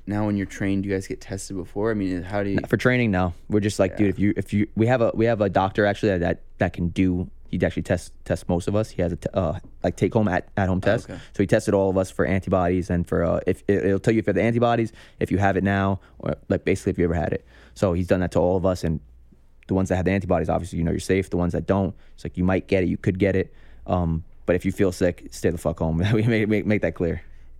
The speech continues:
Speaker 1: And, I mean, we were kinda talking about this off air. Uh, you were a free agent for a little bit. You were
Speaker 2: Yeah.
Speaker 1: just kinda testing
Speaker 2: Yep.
Speaker 1: the waters, and, you know, obviously we signed with the U F C.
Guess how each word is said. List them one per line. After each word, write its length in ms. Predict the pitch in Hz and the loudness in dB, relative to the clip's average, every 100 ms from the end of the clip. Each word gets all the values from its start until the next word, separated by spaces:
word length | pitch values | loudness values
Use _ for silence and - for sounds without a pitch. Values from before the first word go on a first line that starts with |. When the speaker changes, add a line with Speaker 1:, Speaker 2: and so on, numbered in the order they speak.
| 110 | -2
Speaker 1:
And, 380 | 110 107 98 - | -2 0 -2 -4
I 40 | 107 | -2
mean, 180 | 101 107 | 0 0
we 80 | 131 | 0
were 80 | |
kinda 200 | - 104 | -2 -2
talking 200 | 98 98 | 0 0
about 140 | 98 95 | 0 -2
this 180 | 92 95 | -4 -4
off 300 | 98 113 98 | -6 -4 -4
air. 300 | 90 85 - | -2 -4 -4
Uh, 340 | 92 92 90 - - - | -2 0 -2 -4 -10 -4
you 80 | 120 | 0
were 80 | 117 | 0
a 40 | |
free 220 | - 95 | -2 -2
agent 220 | 113 104 - | -2 -4 -8
for 100 | 82 | -6
a 60 | |
little 180 | 101 95 | -4 -4
bit. 220 | 78 - - | -6 -8 -2
You 80 | 82 | 0
were 80 | 92 | 0
Speaker 2:
Yeah. 40 | |
Speaker 1:
just 140 | 92 | -4
kinda 180 | - 90 - | -8 -8 -4
testing 500 | 95 - 95 92 - | -4 -4 -6 -6 -2
Speaker 2:
Yep. 80 | 98 | -2
Speaker 1:
the 60 | 95 | 0
waters, 420 | 92 92 92 95 | 0 0 -2 -4
and, 280 | 87 80 - | -4 -6 -6
you 80 | 92 | -4
know, 80 | 90 | -4
obviously 320 | 92 90 92 | -4 -6 -8
we 80 | 85 | -6
signed 160 | 95 | -6
with 80 | 90 | -6
the 60 | 90 | -6
U 80 | 78 | -6
F 80 | |
C. 300 | - 107 95 | -4 -2 -2